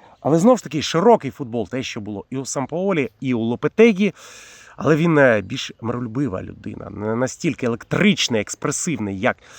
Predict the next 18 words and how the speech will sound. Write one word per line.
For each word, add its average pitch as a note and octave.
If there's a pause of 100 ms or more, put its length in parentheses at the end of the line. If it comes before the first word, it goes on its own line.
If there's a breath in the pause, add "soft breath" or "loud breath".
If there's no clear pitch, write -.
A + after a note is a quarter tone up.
(200 loud breath)
аргентинець, A3+ (500 soft breath)
і A3 (120)
у C3
нього A#2+
пішло. C4+ (280)
Отже, F#3
татусь F3
Менділібар, A#2+
е, F#2 (380)
підняв B2+ (220)
Севілью D3+
високо, G#2+
а F2+
Севілля, C3
до F#2
речі, B2
претендує A2
зараз A2